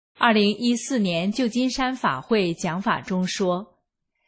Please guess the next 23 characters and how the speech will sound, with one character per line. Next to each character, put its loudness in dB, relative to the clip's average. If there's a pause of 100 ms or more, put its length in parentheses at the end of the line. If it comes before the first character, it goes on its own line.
向 4
中 2
共 2
邪 0
党 -2
的 2
什 -4
么 2
机 -4
构 0 (200)
递 4
交 2
反 -2
迫 0
害 -2
材 -6
料， 2 (260)
都 6
要 6
注 -2
意 4
安 2
全， -2